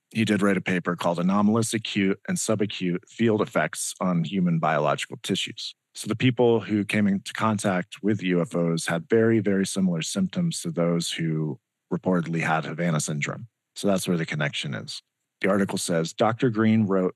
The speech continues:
that the injuries to humans from getting too close to U F Os could give clues as to how the strange craft work, including hypotheses about how they use strong electromagnetic fields for propulsion. Uh, the purpose of this paper is to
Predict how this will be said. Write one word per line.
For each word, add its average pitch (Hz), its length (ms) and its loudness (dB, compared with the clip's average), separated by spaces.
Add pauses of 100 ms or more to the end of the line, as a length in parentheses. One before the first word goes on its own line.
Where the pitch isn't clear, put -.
(120)
that 87 120 -4
the 85 140 -8
injuries 120 680 2 (140)
to - 140 -8
humans 104 440 2
from 92 160 -4
getting 87 280 0
too 123 180 0
close 113 300 0
to - 100 -10
U 95 160 0
F 87 100 -6
Os 87 300 -2
could 92 180 -4
give 85 260 -2
clues 120 580 2
as 104 160 -4
to 98 80 0
how 95 200 0
the 90 120 -2
strange 92 400 2
craft 85 340 -2
work, 95 400 0 (160)
including 101 380 0
hypotheses 95 840 0
about 87 220 0
how 92 180 0
they 87 160 0
use 82 240 -2
strong 113 400 2
electromagnetic 87 920 0
fields 113 380 2
for 95 100 -4
propulsion. - 540 -4 (240)
Uh, 87 180 0
the 85 100 -6
purpose 127 400 2
of 113 120 2
this 101 120 2
paper 98 360 2
is 90 100 -2
to - 100 -10